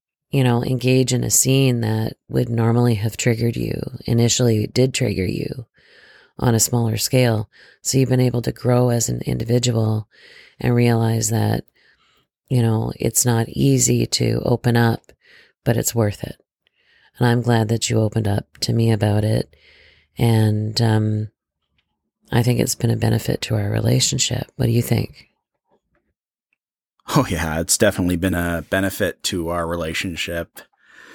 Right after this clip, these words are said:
Speaker 2: We, I mean, we, like,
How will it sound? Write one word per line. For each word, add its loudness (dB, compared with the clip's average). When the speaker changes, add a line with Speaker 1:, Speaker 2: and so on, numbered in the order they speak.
Speaker 2:
We, 2
I 2
mean, 4
we, 0
like, -8